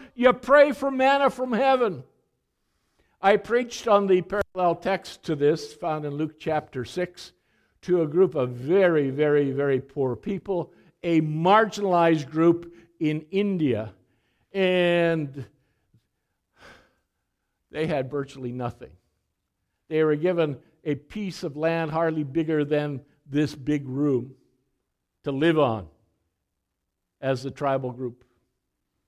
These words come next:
They had virtually nothing. The men were off hunting illegally because it's illegal to hunt <laughs> wild animals in India. And the women, the children,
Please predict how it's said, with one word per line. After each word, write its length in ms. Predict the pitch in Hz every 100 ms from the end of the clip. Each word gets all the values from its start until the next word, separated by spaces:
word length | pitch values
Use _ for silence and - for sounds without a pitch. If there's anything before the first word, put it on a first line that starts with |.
| _ _ _ _ _ _ _ _
They 140 | 156
had 260 | 170 160 135
virtually 560 | 170 196 190 175 151 147
nothing. 580 | 180 180 196 139 120 - _ _ _ _
The 100 | 131
men 340 | 143 196 202
were 180 | 180 170
off 300 | 175 196 180
hunting 580 | 202 190 151 170 160 170
illegally 640 | 151 139 165 147 139 156
because 360 | 147 120 135 127
it's 140 | 123
illegal 420 | - 135 - 123 135
to 160 | 131
hunt 260 | 113 151 131 _ _
<laughs> 240 | _ _
wild 300 | 160 135 131
animals 560 | 135 135 131 131 214 - _ _ _ _ _
in 160 | 139 127
India. 400 | 135 131 151 233 - _ _ _ _ _ _ _ _ _ _ _ _ _ _ _ _ -
And 460 | 165 180 185 180 -
the 200 | 156 165
women, 480 | 185 240 254 294 214 139
the 100 | 135
children, 680 | - 202 226 247 254 240